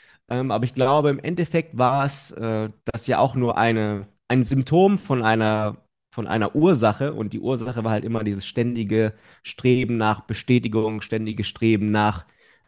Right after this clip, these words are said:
du bist gut genug und du bist nur gut genug, wenn dir Menschen sagen, dass du gut genug bist. Und, äh, dafür habe ich halt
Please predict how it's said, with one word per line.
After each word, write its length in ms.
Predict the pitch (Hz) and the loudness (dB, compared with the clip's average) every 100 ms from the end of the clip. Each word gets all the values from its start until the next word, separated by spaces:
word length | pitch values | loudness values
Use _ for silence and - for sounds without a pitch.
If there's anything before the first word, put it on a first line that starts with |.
| _ _ | _ _
du 120 | 127 | 2
bist 280 | 135 131 - | 4 2 -2
gut 240 | 185 190 | -4 -2
genug 360 | - 147 151 135 | 0 2 2 0
und 240 | 110 110 | -4 -4
du 80 | 107 | -2
bist 260 | 113 123 - | 0 0 4
nur 160 | 143 | 2
gut 220 | 131 135 - | 4 -2 -2
genug, 240 | 123 120 | -6 -4
wenn 160 | 113 101 | -2 0
dir 120 | 104 | 2
Menschen 440 | 107 107 104 110 | 2 0 -4 -6
sagen, 400 | 98 107 98 95 | 0 2 2 0
dass 180 | 95 - | -6 -6
du 100 | 95 | -10
gut 220 | 98 - | -10 -8
genug 220 | - 95 | -6 -6
bist. 240 | - 95 104 | -6 -6 -6
Und, 120 | 95 | -4
äh, 140 | 98 92 | -4 2
dafür 360 | 107 101 98 | 2 2 -2
habe 140 | 92 95 | -2 -4
ich 100 | 90 | -6
halt 260 | 95 - | -8 -12